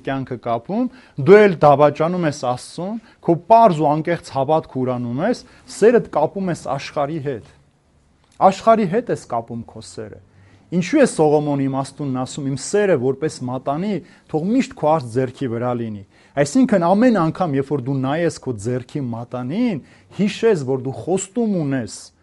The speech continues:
և դու պատկանում ես Աստծուն, Աստծո կնիքն է, սա վկայություն է, որ դու խոստացված ես, քո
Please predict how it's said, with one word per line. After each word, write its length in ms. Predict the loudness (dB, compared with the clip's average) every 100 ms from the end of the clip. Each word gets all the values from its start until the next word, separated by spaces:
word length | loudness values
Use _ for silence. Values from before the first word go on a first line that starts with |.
| _ _ _ -2
և 140 | 0 0
դու 120 | -2 0
պատկանում 600 | 0 0 0 2 2 0
ես 160 | 0 -4 -12 -10 -8
Աստծուն, 380 | -8 -8 -8 -6 -6
Աստծո 280 | -4 -2 -2 -2
կնիքն 440 | -2 -2 -4 -8 -10
է, 20 | -10 _
սա 140 | -2 0 0
վկայություն 600 | 0 2 2 0 -2 -4
է, 60 | 0
որ 200 | 0 2
դու 100 | -2 -2
խոստացված 680 | -6 -2 -4 0 0 2 0
ես, 140 | -4 -8 _ _
քո 140 | -2